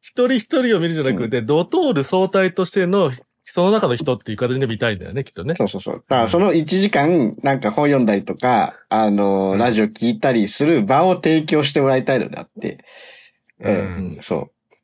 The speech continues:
Speaker 2: あの、で、端っこの方で、
Speaker 1: 個人を認識したくないんだよね。
Speaker 2: そう、そうそうそう。
Speaker 1: うん。
Speaker 2: っていうところに、あっ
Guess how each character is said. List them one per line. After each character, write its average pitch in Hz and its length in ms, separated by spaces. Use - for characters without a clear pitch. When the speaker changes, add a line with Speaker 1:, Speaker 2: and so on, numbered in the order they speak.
Speaker 2:
あ 90 120
の、 78 240
で、 - 240
端 135 240
っ - 40
こ 214 100
の 240 80
方 180 180
で、 117 80
Speaker 1:
個 127 60
人 135 100
を - 40
認 - 20
識 - 80
し - 40
た 151 120
く 117 60
な 113 100
い 110 40
ん - 20
だ - 80
よ - 40
ね。 107 40
Speaker 2:
そ 143 60
う、 156 40
そ - 0
う - 0
そ 147 60
う - 60
そ 110 60
う。 - 20
Speaker 1:
う 101 40
ん。 - 20
Speaker 2:
っ 101 40
て 147 100
い - 40
う 160 40
と 160 120
こ 165 80
ろ 170 80
に、 139 240
あ 175 80
っ - 100